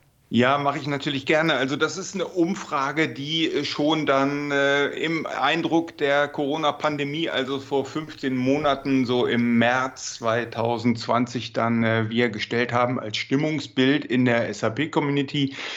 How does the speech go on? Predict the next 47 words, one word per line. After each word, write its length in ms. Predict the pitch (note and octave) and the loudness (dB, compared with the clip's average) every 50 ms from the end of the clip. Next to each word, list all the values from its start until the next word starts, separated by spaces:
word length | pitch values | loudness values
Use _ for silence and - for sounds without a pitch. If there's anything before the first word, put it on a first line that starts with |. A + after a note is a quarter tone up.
| - - - - | -10 -12 -8 0
Das 220 | - C3 C3+ C3 E3+ | 0 0 0 0 -2
ist 180 | E3 C3+ - | -4 0 2
ja 140 | D3+ C#3+ C#3 | 2 2 2
immer 180 | C#3 C#3 C3+ B2 | 2 2 2 2
das 140 | B2+ B2 | 2 0
Schöne, 340 | B2+ - C#3+ C#3+ D3 D3 C#3 | -2 -2 -4 -2 0 0 -2
dass 180 | A#2+ B2+ A#2+ A#2+ | -2 -2 -4 -4
man 220 | C3+ B2 B2 A#2+ | -4 -4 -4 -4
sehr 300 | A2+ A#2+ B2+ B2+ C3 C3+ | -4 -2 0 0 0 0
schnell 540 | - - - C3 B2+ B2+ B2+ B2+ B2+ C3 A#2+ | -2 -4 -2 0 2 2 2 2 2 0 0
innerhalb 520 | F2 B2+ C3 C3 B2+ B2 A#2+ B2 B2 B2 | -2 0 0 2 2 4 2 2 0 -2
von 160 | - C#3 B2 A2+ | -2 -4 -2 0
kürzester 560 | - C3+ C3+ C3+ - A#2+ A2 - B2 A#2 A2+ | 0 0 0 0 -4 -12 -10 -6 -8 -8 -8
Zeit 460 | - - A2 G#2 A2+ B2 B2+ B2+ - | -6 -4 -2 0 0 0 0 0 0
dort 240 | B2+ A#2 A#2 A#2 A#2+ | 2 2 2 0 -2
einfach 400 | G#2 A#2 A#2+ A2+ - A#2 A2 A#2 | -4 -4 -6 -6 -6 -8 -6 -6
Antworten 520 | - C#3+ F3 G3 F3 E3+ D3+ B2+ - C3+ | -2 -2 0 2 4 2 2 2 2 -2
bekommt 480 | A#2 A#2 A2 - C3 C3 D3+ F#3+ G3+ - | -2 -2 -2 0 0 0 0 -2 -8 -10
und 380 | - - B2+ C3+ C#3 C3+ C3+ - - - - - - - _ _ - | -8 -6 -4 -4 -4 -4 -6 -12 -20 -20 -20 -20 -20 -20 _ _ -6
weiß, 360 | - G#2 A2+ B2 A#2+ - - - | -4 -4 -4 -4 -6 -8 -14 -12
wieso 340 | G2+ A2 A2+ A#2 A#2+ A#2+ | -10 -8 -4 -2 -2 -2
die 200 | A2+ A2+ A#2+ A#2 | 0 -2 -2 -2
Community 640 | A#2 - C3 B2+ B2+ B2 B2 B2+ B2 A2+ - A2 - | 2 2 4 4 4 6 6 4 4 2 -2 -6 -2
tickt. 200 | - B2+ A#2 - | -4 -4 -2 0
Da 60 | A#2+ | 0
haben 160 | A2+ A#2 B2+ A#2 | 2 2 4 4
sehr, 180 | B2 C#3 C#3 | 4 4 4
sehr 140 | B2 C3+ B2+ | 4 2 0
viele 240 | C3 - C3+ B2 A#2+ | 0 -2 -2 0 0
mitgemacht. 640 | A#2+ A#2+ A#2 A#2 - A#2 A2 G#2+ G#2 G#2 - - | 0 0 -2 -2 -2 -2 0 0 -2 -4 -4 -6
Innerhalb 340 | - A#2+ A#2+ A#2+ A#2 A#2 A#2 | -4 -2 0 0 0 -2 -2
von 240 | - B2 A#2 A#2 A2+ | -4 -2 -2 -2 -2
zehn 240 | - B2+ B2 B2 A#2+ | 0 0 0 0 2
Tagen 320 | A#2+ A#2 A#2+ B2 A#2+ A2+ | 2 2 2 2 2 0
waren's, 220 | A2 A2+ A2+ - | 0 -2 -2 -4
glaub 180 | - A#2 G#2+ G#2+ | -4 -6 -4 -4
ich, 140 | G#2+ - - | -6 -10 -10
über 260 | - - C3 C#3+ C3+ | -8 0 0 0 2
dreihundert, 840 | - C3 - A#2 A#2 B2 A#2+ A#2+ B2 A#2+ A#2 A#2 A#2 A#2 A2+ A2+ A2 | 0 0 0 0 0 0 0 -2 -2 -2 -2 -2 -2 -4 -4 -8 -10
äh, 400 | - - A#2 A2+ A2+ A2 A2 G#2+ | -8 -6 -2 -2 0 0 -2 -4
Personen, 580 | A2 - A#2 A2+ A2+ A#2 B2+ C3+ C#3 C3+ B2+ A2+ | -4 -6 -6 -4 0 2 2 4 4 4 2 0
die 180 | G2+ A#2 A#2 | -2 -4 -2
dort 440 | A2 A#2 A2+ A2+ A#2 A2+ A2+ A#2 - | 0 2 4 4 4 2 0 -4 -4
ihre 180 | C3 A#2+ A2+ G#2+ | -4 -2 -2 -2
Stimme 300 | - - E3+ F#3+ G#3 - | 0 2 4 4 4 4
abgegeben 580 | - G#2 - - A2 - - G#2 G#2 A2+ A2 | 2 -2 -2 -6 -8 -6 -6 -6 -4 -2 0
haben. 300 | A2 A2 A2 A2+ C3 B2 | 2 2 2 2 0 -4